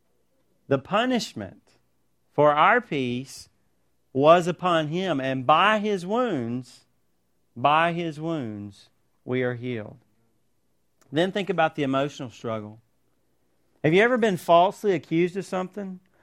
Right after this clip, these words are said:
Or it seemed like everybody, well, it, at least it seemed like everyone was against you or pointing their finger at you? Here Jesus was, and he knew that Judas and the religious leaders were on their way to kill him.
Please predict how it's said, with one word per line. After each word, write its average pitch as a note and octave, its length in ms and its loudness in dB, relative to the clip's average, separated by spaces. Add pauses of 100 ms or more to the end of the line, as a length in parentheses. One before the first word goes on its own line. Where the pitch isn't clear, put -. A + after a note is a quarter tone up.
Or D#3+ 220 8
it D#3+ 80 -2
seemed G3+ 180 0
like G3 320 2
everybody, G3 920 4 (180)
well, F3+ 220 0
it, E3+ 480 -4
at D#3+ 140 0
least F#3 200 2
it E3 140 -8
seemed A3+ 320 0
like D3 260 2
everyone G#3+ 760 0
was D#3+ 140 0
against E3 460 -2
you G#3 160 2
or F3 80 4
pointing F#3 340 -2
their E3 80 0
finger F#3 380 0
at G3 160 -8
you? G#3 180 -6 (240)
Here A#3+ 200 4
Jesus A#3 440 -2
was, D#3 340 4
and E3 120 -2
he G#3+ 160 -2
knew A3+ 480 2
that D#3+ 220 0
Judas F3 560 0
and E3 100 -2
the D#3 60 0
religious G3+ 500 2
leaders G#3+ 480 0
were D#3+ 160 -2
on G#3 240 0
their A#3 160 2
way A#3 240 4
to G#3+ 80 2
kill C4 340 4
him. G#2+ 140 -2